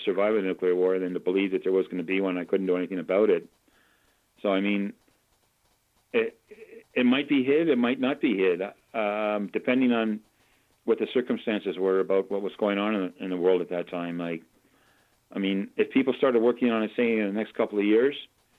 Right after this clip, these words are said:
I think it would have to be secret at first until, until it really got kicked in, and then maybe the, the public would be made aware, um, just to believe that, uh, you know,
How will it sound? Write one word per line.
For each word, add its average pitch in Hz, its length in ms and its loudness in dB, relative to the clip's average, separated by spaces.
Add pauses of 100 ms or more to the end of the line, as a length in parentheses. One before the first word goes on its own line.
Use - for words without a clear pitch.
(380)
I 101 80 -4
think 127 180 0
it 117 40 4
would 101 120 2
have 107 180 0
to 107 60 -2
be 104 120 -2 (100)
secret 113 300 2
at 98 160 2
first 110 300 2 (720)
until, 113 380 0
until 110 400 2
it 101 140 0 (160)
really 107 260 0
got 98 300 -2
kicked 110 260 -2
in, 110 320 0 (800)
and 107 100 -2
then 104 140 0
maybe 104 180 2
the, 101 140 2 (200)
the 101 80 0
public 110 360 0
would 98 100 0
be 101 100 0
made 101 200 0
aware, 101 420 2 (720)
um, 98 480 0 (100)
just - 180 -4
to 107 60 -4
believe 104 480 0
that, 98 240 0
uh, 95 480 2 (840)
you 113 100 -2
know, 95 180 -2